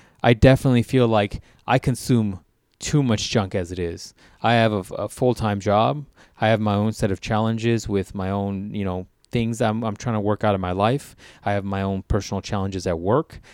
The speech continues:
I have my own personal challenges with stressors in my life and things that I have going on. I personally, I don't know about you,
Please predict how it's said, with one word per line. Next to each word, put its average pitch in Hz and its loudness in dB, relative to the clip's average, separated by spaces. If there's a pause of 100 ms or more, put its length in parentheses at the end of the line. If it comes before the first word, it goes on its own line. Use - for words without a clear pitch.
(120)
I 110 0
have 107 0
my 104 -2
own 101 -4
personal 104 -8
challenges 101 -6
with 90 -6
stressors 113 -2
in 117 -4
my 113 -2
life 117 -4
and 101 -10
things 104 -6
that 104 -2
I 98 2
have 98 -2
going 98 -2
on. 101 -2 (580)
I 139 4
personally, 143 2
I - -8
don't 113 -2
know 117 0
about 104 2
you, 98 -2